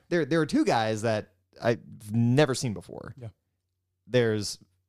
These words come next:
Speaker 1: <sighs> okay.
Speaker 2: 'Cause we're immediately taken to what we learn is the room above the convenience store.
Speaker 1: What I believe you call convenience store.
Speaker 2: Yes.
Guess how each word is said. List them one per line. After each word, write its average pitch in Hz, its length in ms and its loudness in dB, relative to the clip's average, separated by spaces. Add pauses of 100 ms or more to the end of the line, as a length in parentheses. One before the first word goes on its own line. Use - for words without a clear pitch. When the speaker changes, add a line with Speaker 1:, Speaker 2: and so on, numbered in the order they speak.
Speaker 1:
<sighs> - 400 -14
okay. 101 420 -2
Speaker 2:
'Cause 143 120 -6
we're 165 80 2
immediately 180 380 -2
taken 143 340 -10
to 131 260 -10
what 127 180 -12
we 127 100 -10
learn 123 280 -2
is 107 300 -8 (400)
the 120 120 -10
room 135 260 -2
above 117 460 -8 (520)
the 110 320 -12 (320)
convenience 120 440 -6
store. 104 240 -14
Speaker 1:
What 117 120 2
I 113 60 2
believe 170 280 -6
you 101 100 -8
call 98 400 -10 (200)
convenience 107 360 -4
store. - 240 -14
Speaker 2:
Yes. - 420 -14